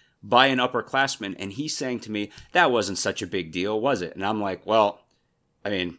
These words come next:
it wasn't my goal to get wrapped up like a mummy and get peed on today. That wasn't fun for me, but, like, whatever. If this is what football is, this is what football is."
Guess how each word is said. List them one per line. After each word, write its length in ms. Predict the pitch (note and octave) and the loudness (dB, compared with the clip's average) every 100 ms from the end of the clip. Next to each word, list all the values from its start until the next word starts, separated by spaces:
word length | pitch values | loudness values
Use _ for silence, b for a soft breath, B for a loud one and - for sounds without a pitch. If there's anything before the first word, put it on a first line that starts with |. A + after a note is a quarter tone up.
| _ _ _ | _ _ _
it 40 | F#2+ | 0
wasn't 300 | A#2 A2+ A2 | 2 2 2
my 140 | G2 | 2
goal 260 | E2 A2 G2 | 2 2 0
to 80 | |
get 140 | F#2 F2 | -2 2
wrapped 260 | F#2+ F#2+ | 2 2
up 100 | F#2+ | -4
like 140 | F#2 F2+ | -4 -6
a 40 | |
mummy 340 | F2 G2 F2 E2 | -4 -4 -4 -6
and 80 | |
get 260 | D#2+ F2 - | -6 -6 -10
peed 340 | - A#2+ G2+ | -10 -6 -2
on 220 | D#2+ C#2+ C2+ | -2 -4 -10
today. 380 | E2+ C#2+ C2+ C2 | -12 -10 -10 -4
That 160 | G#2+ | -2
wasn't 300 | A2 G#2 F2+ | 0 -2 -6
fun 320 | - - G2 | -6 -4 -4
for 180 | E2+ D#2+ | -6 -10
me, 240 | C#2+ B1 - | -12 -16 -6
but, 140 | G#2 G2+ | -4 -2
like, 260 | F#2+ F2 - | -2 -4 -14
whatever. 600 | F2+ F2+ G2+ F2 D2+ - _ | -12 -2 0 0 -4 -12 _
If 120 | E2 | -8
this 180 | G2+ G#2+ | -2 -2
is 120 | A#2+ | -2
what 140 | G2+ G#2 | -4 -4
football 440 | G#2+ F2+ F#2 F2+ | -6 -2 -2 -2
is, 160 | E2+ D#2 | -4 -6
this 160 | E2+ | -10
is 120 | F2 F2 | -8 -8
what 160 | E2+ | -10
football 420 | - E2+ E2 E2 | -10 -12 -8 -6
is." 180 | F#2 F2+ | -6 -8